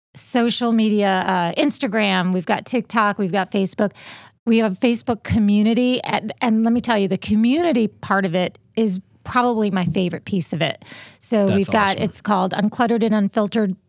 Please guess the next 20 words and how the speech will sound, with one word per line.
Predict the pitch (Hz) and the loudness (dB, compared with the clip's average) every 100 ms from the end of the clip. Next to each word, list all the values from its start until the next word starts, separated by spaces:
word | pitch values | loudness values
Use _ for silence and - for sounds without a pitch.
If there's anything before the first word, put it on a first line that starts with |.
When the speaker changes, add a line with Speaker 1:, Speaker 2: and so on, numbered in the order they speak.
| - | 0
Speaker 1:
Ladies | 208 214 220 208 | 2 4 4 2
Only. | 202 208 180 175 208 - | 2 2 2 2 -2 -4
Speaker 2:
Okay. | 95 101 113 - _ 233 | 0 0 0 -4 _ 0
Speaker 1:
And | 208 196 190 185 180 - | 2 4 4 2 0 -2
you | 214 196 | 0 2
have | 190 185 | 2 0
to | 208 | 0
be | 180 190 180 - _ _ _ _ - | 2 2 0 -6 _ _ _ _ -4
accepted. | 226 - 247 240 202 | -4 0 0 2 2
All | 190 196 | 4 4
you | |
have | 190 - | 2 0
to | |
do | 185 208 | 2 2
is | 185 175 | 2 2
really | 190 170 | 0 -2
show | - 196 180 | 0 0 0
that | 185 | 0
you | 196 185 | 0 0
are | 175 170 185 | 0 0 -4